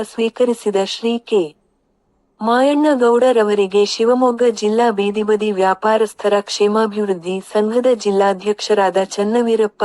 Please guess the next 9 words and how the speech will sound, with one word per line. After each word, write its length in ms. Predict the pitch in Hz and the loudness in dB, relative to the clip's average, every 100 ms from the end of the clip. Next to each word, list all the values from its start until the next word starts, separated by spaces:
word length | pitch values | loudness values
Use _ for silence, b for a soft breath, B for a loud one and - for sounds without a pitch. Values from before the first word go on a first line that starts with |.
| 196 | 0
ಗಾಮನಗಟ್ಟಿರವರು 1120 | 185 196 214 220 208 202 208 196 175 180 185 | 0 0 0 0 0 0 0 2 2 0 -2
ಸಮಸ್ತ 480 | - 202 220 214 247 | -2 -4 -4 -2 -2
ಬೀದಿಬದಿ 600 | 226 202 208 233 226 226 226 | -2 -2 -2 -2 -2 -2 -2
ವ್ಯಾಪಾರಸ್ಥರ 800 | 190 185 196 196 190 - - 190 | -2 -2 0 -2 -2 -6 -4 -4
ಪರವಾಗಿ 640 | - 185 202 202 175 185 | -2 -2 0 0 -2 -6
ಹೂ 280 | 185 208 240 | -8 -6 -6
ಗುಚ್ಛವನ್ನು 640 | 214 214 - 233 214 196 | -4 -6 -2 -2 0 -2
ನೀಡಿ 360 | 196 196 208 208 | -2 -2 -2 -4
ಸ್ವಾಗತಿಸಿದರು. 1080 | - 214 208 220 214 240 233 190 160 143 | -4 -2 0 0 -4 -6 -4 -2 -2 -4